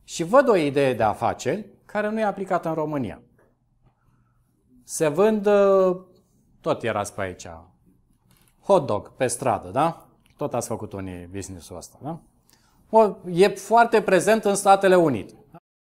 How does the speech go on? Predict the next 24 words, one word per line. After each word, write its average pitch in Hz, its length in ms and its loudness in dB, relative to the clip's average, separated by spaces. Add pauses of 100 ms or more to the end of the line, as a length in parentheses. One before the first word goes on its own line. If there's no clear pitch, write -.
(300)
Vândutul 180 420 0
de 165 120 4
hot 127 260 0
dog. - 180 -16
În 233 200 0
România 226 920 2
nu 220 180 2
este. 117 460 -2
Vânzători, 143 460 0
mă 156 120 0
refer, 147 260 0
ambulanți. 123 600 -2 (480)
Ai 190 180 2
putea 254 240 2
să 269 120 0
faci 233 240 0
o 214 80 2
astfel 196 300 0
de 175 100 0
bi-, 151 200 -6
un 147 120 -4
astfel 165 340 0
de 127 100 -4
business. 98 520 -10